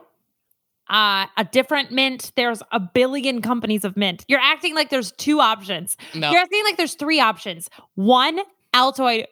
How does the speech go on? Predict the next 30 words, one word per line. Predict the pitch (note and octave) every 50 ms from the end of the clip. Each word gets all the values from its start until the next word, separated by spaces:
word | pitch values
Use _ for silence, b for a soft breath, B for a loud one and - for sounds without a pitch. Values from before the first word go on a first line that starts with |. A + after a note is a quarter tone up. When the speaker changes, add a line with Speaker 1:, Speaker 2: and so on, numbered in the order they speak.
| _
Speaker 1:
Two, | - - - D#4+ D4+ D#4+ D#4+ - - _ _ - - -
Tic | - E4+ - _ _
Tac. | - C4 F#3+ F#3+ F#3+ - - - _ _ _ _ _ _ _ -
I | A3+
wanna | A3 C4+
say | C#4+ - A#3+
Tic | - - G3 -
Tac. | - F3+ - - _ b b b b b b
Two, | - F4 F4+ E4+
a | C#4+ C#4+
Tic | - D#4 D#4 -
Tac. | - A#3 G3 F#3 - - B B B B B B
Or | C4+ C4+
three, | C4+ - D4 E4 D#4 D4
chop | - - - C4 C#4 C4+ -
off | C#4+ C4 A#3 -
your | A3+ G#3+
tongue | - - - A3+ G3+ G3 F#3 F3+
and | F3 E3
call | - E3+ F3 E3 D#3+
it | -
a | -
day. | - - - D2 - - A#3 - _ b b b b b _ b b b b b b b b - -
The | F#4 F4+ D#4
world | C#4 B3 A#3+ B3 B3+ D4+ G4 G4+ G#4 G#4+ G#4+ G#4 G4+ - - -
is | E4 E4+ E4 D#4+ - _ _ _ _ _ _ -
filled | G#4 G4+ F#4 E4 C#4+ A#3+ G#3 F#3+ - - _ -
with | A3 B3+ - -
minty | A3 A#3 C4+ C#4 B3+ - C#4 C#4 -
options. | G#3 G#3 G#3+ G3+ - - A3 - - G#3 - - - -